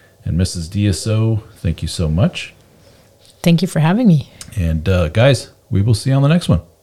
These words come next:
Speaker 1: Have a good one. If you're listening to this, you're probably a guy who is interested in self-improvement.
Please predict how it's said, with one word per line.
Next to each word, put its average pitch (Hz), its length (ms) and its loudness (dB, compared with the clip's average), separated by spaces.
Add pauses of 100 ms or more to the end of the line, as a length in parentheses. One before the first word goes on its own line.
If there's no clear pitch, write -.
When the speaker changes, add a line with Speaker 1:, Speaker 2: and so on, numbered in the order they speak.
Speaker 1:
Have 87 140 0
a 101 40 2
good 175 100 2
one. 180 100 2 (800)
If 92 160 -2
you're 127 100 2
listening 143 380 4
to 135 120 -2
this, 135 460 -2
you're 76 140 -6
probably 131 480 -2
a 135 80 2
guy 87 340 0
who 85 200 -2
is 87 120 -4
interested 95 640 -4
in 202 320 -4 (220)
self-improvement. 85 1400 -4